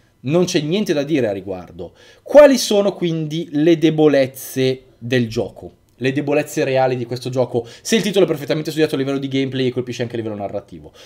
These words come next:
Uno, comparto tecnico. Artisticamente Prey è notevole. È notevole perché ha un misto di art déco e fantascienza che si fonde bene e anche una notevole varietà all'interno della mappa per quanto riguarda le ambientazioni, ma dovrebbe essere, se non sbaglio, CryEngine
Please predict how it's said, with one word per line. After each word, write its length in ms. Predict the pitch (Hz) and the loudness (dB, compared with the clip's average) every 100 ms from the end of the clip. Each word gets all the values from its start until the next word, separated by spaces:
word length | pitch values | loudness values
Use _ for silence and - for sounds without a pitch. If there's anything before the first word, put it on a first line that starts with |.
| - | 2
Uno, 360 | 302 185 107 - | 4 4 0 0
comparto 480 | 277 240 185 160 | 2 4 2 0
tecnico. 580 | - 92 - 95 98 95 - - | -6 -8 -10 -14 -12 -12 -14 0
Artisticamente 720 | 240 247 233 - 214 233 220 | 0 0 -6 -4 -2 0 -2
Prey 360 | 175 175 175 170 | 0 4 4 4
è 140 | 135 | 0
notevole. 500 | 135 127 101 92 82 _ _ | -2 -6 -8 -10 -16 _ _
È 100 | 110 | -10
notevole 480 | 110 117 160 180 170 | -6 2 4 4 2
perché 260 | 135 127 123 | 0 0 0
ha 80 | |
un 100 | 117 | 2
misto 300 | 127 147 - | -2 -6 -8
di 160 | 135 127 | -4 0
art 260 | 123 120 117 | 0 0 -4
déco 540 | 120 120 175 185 185 - - | -4 4 4 4 0 -16 -6
e 280 | 131 143 147 | 0 2 2
fantascienza 680 | 147 135 131 - 160 170 160 | 0 -4 -4 -2 -2 -2 -6
che 100 | 127 | -6
si 180 | - 123 | -8 -8
fonde 380 | 143 143 139 | -6 -4 -4
bene 480 | 131 151 170 175 170 | 0 4 4 4 2
e 80 | 143 | 4
anche 240 | 180 220 | 2 0
una 100 | 160 | -4
notevole 320 | 147 170 180 131 | -2 0 0 0
varietà 500 | 120 123 123 123 123 - - | 0 0 0 -2 -4 -12 -2
all'interno 420 | 127 135 143 143 | -2 0 -2 0
della 200 | 131 123 | 0 0
mappa 340 | 139 131 139 | 0 0 -2
per 80 | 139 | -2
quanto 180 | 131 123 | -6 -2
riguarda 240 | 123 123 | -2 0
le 60 | 120 | -2
ambientazioni, 640 | 117 120 127 - 190 139 | -2 -4 -6 2 2 2
ma 260 | 127 190 170 - - | 2 2 0 -4 -6
dovrebbe 380 | 170 240 208 165 | 4 6 6 4
essere, 260 | 147 156 | 2 -2
se 80 | 131 | -4
non 80 | 135 | -6
sbaglio, 280 | 120 117 117 | -2 0 0
CryEngine 920 | - 123 127 110 98 107 135 160 | 0 0 2 0 -4 -4 -4 -4